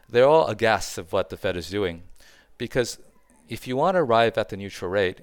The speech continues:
you have to say, "Okay, the neutral rate is fifty basis points." The Fed controls the nominal rate, right? So federal funds rate, which is, uh, you know, around zero point seven five to one percent today.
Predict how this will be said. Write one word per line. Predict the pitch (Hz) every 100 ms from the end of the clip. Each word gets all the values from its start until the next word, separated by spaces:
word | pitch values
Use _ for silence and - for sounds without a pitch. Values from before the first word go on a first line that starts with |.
| -
you | 110
have | 117 113
to | -
say, | - 110 104 107 - -
"Okay, | 107 120
the | 117
neutral | 117 -
rate | 107
is | 104
fifty | 117 - 107
basis | 107 - -
points." | - 87 87 - - _ _ _ _ _ _ _ _ _ _ -
The | 139
Fed | - 147
controls | - 139 - 131
the | 123
nominal | 120 135 104 85
rate, | 82 -
right? | 104 117
So | - 110 98
federal | - 104 101
funds | 113 101 -
rate, | 85 -
which | - 101 104
is, | 92 - -
uh, | 95 95 95
you | 92
know, | 90 90
around | 92 92 90 - -
zero | 98 113
point | - 107
seven | - 107 98
five | 104 98 92
to | - 95
one | 98 92
percent | 87 92 80
today. | 80 80